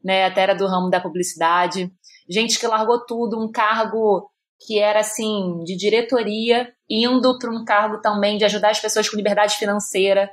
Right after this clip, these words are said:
Então, o que eu tenho visto muito é pessoas saindo de uma empresa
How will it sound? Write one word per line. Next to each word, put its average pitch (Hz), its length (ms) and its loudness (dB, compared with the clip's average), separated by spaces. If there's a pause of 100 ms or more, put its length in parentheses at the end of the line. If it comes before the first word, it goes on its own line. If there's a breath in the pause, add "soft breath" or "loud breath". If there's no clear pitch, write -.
(360 soft breath)
Então, 214 200 0
o - 20 0
que 233 80 0
eu 226 60 -2
tenho 233 220 -2
visto 240 400 -4
muito 240 600 0
é 170 140 4
pessoas 254 500 0
saindo 202 540 -2
de 190 100 -6
uma 190 100 -6
empresa 180 640 0